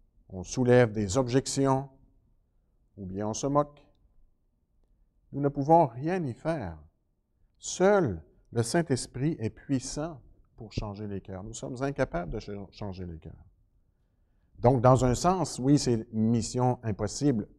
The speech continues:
par nous-mêmes. Soyons simplement fidèles à bien présenter, bien expliquer l'Évangile et ayons confiance que l'Esprit, lui, fera son œuvre.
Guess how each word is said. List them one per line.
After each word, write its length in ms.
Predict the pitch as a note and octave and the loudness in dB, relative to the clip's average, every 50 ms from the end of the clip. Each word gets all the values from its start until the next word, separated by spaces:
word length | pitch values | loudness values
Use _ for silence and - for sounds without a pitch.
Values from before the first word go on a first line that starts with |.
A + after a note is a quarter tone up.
| _ _ _ _ _ | _ _ _ _ _
par 160 | - - F#2+ F#2 | -8 -8 -6 -6
nous-mêmes. 380 | F#2+ F#2+ G2+ D3 G3 C3 D#2 - _ _ _ _ _ _ _ _ _ _ _ _ _ _ _ - - _ _ _ _ _ _ _ _ _ - - | -6 -6 -6 -6 -6 -8 -12 -18 _ _ _ _ _ _ _ _ _ _ _ _ _ _ _ -20 -20 _ _ _ _ _ _ _ _ _ -20 -20
Soyons 320 | - - - E3 F#3 G3+ G3 | -14 -4 0 4 6 6 6
simplement 460 | G3 G3+ G3+ F#3+ F#3+ F#3+ F#3+ G3+ F#3+ | 6 6 6 6 6 6 6 6 4
fidèles 500 | F#3 - - F3 C3 C#3+ D3+ E3+ F3 - | 2 0 0 4 8 8 8 8 6 4
à 80 | - A2+ | 2 0
bien 340 | G#2+ G2+ A2+ C3+ E3+ G#3+ B3 | 0 2 2 4 4 4 2
présenter, 580 | A#3 - F3+ F3+ E3+ F3 D#3 C#3 - - E3 F#3 | 0 0 0 2 2 2 2 2 2 2 0 2
bien 220 | D3+ C#3 F#3 F3 | 2 2 0 0
expliquer 420 | D#3+ D3+ - - D3+ C#3 - E3 D#3+ | 0 -4 -8 -12 -14 -2 0 2 4
l'Évangile 580 | D3+ C#3 B2+ B2 A#2 A#2 C3 D#3+ G3 A#3+ B3 B3 - _ _ _ _ _ - - _ _ _ _ _ _ _ _ _ _ _ _ _ _ _ _ - | 4 4 4 2 0 0 0 -2 -4 -4 -6 -10 -16 _ _ _ _ _ -20 -20 _ _ _ _ _ _ _ _ _ _ _ _ _ _ _ _ -2
et 120 | A#2 A#2+ | 2 4
ayons 240 | A#2 A2+ A#2+ B2+ B2+ | 6 6 6 4 4
confiance 680 | - C#3 B2+ A#2 - B2+ B2 C3 D3 D3+ D3 - - | 4 2 0 2 2 2 2 2 0 -2 -6 -8 -10
que 140 | - - B2 | -10 -6 -4
l'Esprit, 640 | A#2 A2+ G#2 A2 A2+ - - - - A2 B2+ C#3 | -4 -2 -2 -4 -6 -6 -8 -12 -12 -10 -8 -8
lui, 200 | B2 G#2+ A2+ B2 | -8 -6 -6 -8
fera 500 | A#2+ - - A#2 G#2+ G2 G2 A2+ A2+ F#2+ - - - - - _ _ - | -8 -6 -4 -4 -4 -2 -4 -6 -6 -8 -10 -16 -20 -20 -20 _ _ -20
son 360 | _ - - - G2 G2 F#2 | _ -18 -14 -12 -10 -10 -8
œuvre. 460 | F#2+ F#2 F2+ E2+ D2+ D2+ D#2 D2 C#2 | -8 -8 -8 -10 -12 -16 -20 -20 -20